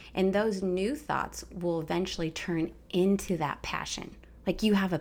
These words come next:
passion for this new intention. Like, you feel reinvigorated. You're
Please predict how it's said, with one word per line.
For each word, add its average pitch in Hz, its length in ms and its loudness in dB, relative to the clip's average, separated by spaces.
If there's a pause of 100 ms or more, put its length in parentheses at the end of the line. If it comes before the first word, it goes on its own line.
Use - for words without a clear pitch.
passion 190 640 -2
for 175 160 -2
this 156 220 -4
new 160 160 2
intention. 160 580 0
Like, 151 160 -2 (380)
you 196 180 4
feel 185 420 0
reinvigorated. 170 1000 0
You're 180 340 2